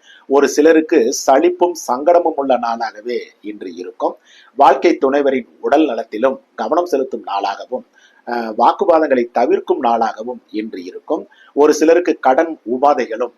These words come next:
புது கடன்படும் அமைப்பு உள்ள நாளாகவே இன்னைக்கு இருக்கிறது. காதலர்களுக்கும் மனக்கசப்பு வரும் நாளாக இருப்பதால், அஹ், கவனம் தேவை. அஹ், பணியில் இருப்பவர்களுக்கும் பணிச்சுமை இருந்த போதும் நிர்வாகம் மற்றும் முதலாளிகளுடைய ஆதரவு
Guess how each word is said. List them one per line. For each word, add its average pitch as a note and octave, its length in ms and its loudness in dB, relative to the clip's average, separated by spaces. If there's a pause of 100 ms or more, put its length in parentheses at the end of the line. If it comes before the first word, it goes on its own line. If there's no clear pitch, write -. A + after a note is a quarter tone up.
(160)
புது F3+ 280 2
கடன்படும் B2+ 680 0 (100)
அமைப்பு D3+ 480 -2
உள்ள B2 220 -2
நாளாகவே G#2+ 600 -6 (140)
இன்னைக்கு G2+ 340 -12
இருக்கிறது. A2+ 600 -6 (380)
காதலர்களுக்கும் D3 800 2
மனக்கசப்பு D3 560 -2
வரும் A#2 200 -4
நாளாக A2 400 -8
இருப்பதால், G#2+ 500 -8 (300)
அஹ், G#2+ 680 -2
கவனம் C3+ 380 2
தேவை. F#2 440 -2 (300)
அஹ், C3 280 0
பணியில் D#3+ 640 2
இருப்பவர்களுக்கும் B2 920 0 (120)
பணிச்சுமை C#3 540 0
இருந்த B2 280 -4
போதும் - 380 -8 (100)
நிர்வாகம் D#3+ 600 2
மற்றும் B2 300 -4
முதலாளிகளுடைய B2+ 760 0
ஆதரவு A#2+ 840 0